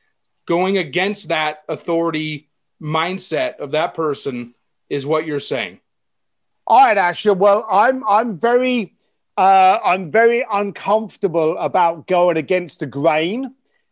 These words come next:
Speaker 2: and I'm very uncomfortable about speaking my, my, my truth and what I really feel.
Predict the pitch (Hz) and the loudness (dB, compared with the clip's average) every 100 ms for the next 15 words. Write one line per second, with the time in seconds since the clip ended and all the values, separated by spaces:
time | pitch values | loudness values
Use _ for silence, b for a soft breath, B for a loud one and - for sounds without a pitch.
0 | - 170 175 175 160 190 214 214 196 190 | -4 0 2 0 0 0 2 2 0 -6
1 | - 196 196 - 180 175 156 165 160 - | -4 -2 -4 -6 -2 0 0 -2 -4 -10
2 | - - 196 120 170 160 156 156 151 156 | -10 -4 -4 -4 -6 -2 0 0 -2 0
3 | 151 147 147 _ 170 151 147 - - 190 | 0 0 -2 _ -4 -2 -2 -6 0 2
4 | 240 190 151 160 165 156 151 175 165 160 | 2 -2 -4 0 2 0 0 0 0 -4
5 | - 175 202 247 | -4 0 2 0